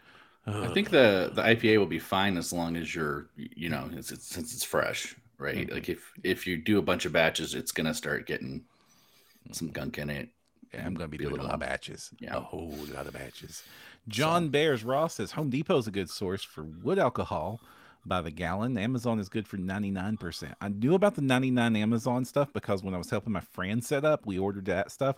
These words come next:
Speaker 2: I just don't have time to wait for Amazon to get stuff to me. Um, and h-, I do not have a Home Depot near me. We have Lowe's instead here.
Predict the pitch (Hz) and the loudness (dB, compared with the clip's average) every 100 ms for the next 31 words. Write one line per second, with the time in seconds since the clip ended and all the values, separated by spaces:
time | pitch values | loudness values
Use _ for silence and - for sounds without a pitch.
0 | - 127 143 123 104 107 98 - 87 82 | 0 0 0 2 0 0 -2 -2 -4 -6
1 | - 82 78 85 - - 67 78 76 67 | -10 -6 -4 -4 -6 -10 -8 -8 -10 -10
2 | 67 - - - - - - - - - | -12 -14 -14 -16 -12 -12 -12 -14 -16 -18
3 | - _ - - - _ - 64 62 65 | -20 _ -20 -20 -20 _ -16 -12 -12 -12
4 | - - _ - 71 76 69 67 - - | -16 -20 _ -18 -12 -10 -10 -8 -8 -6
5 | 135 78 196 175 131 120 110 107 90 73 | -6 -2 2 4 2 0 0 -4 -6 -8
6 | - - - - - 87 73 69 65 92 | -10 -12 -16 -14 -10 -8 -8 -10 -10 -8
7 | 98 110 101 - 82 64 58 - - - | -6 -2 -2 -2 -6 -6 -8 -12 -16 -16
8 | - - 52 - - - - | -14 -12 -12 -12 -12 -12 -14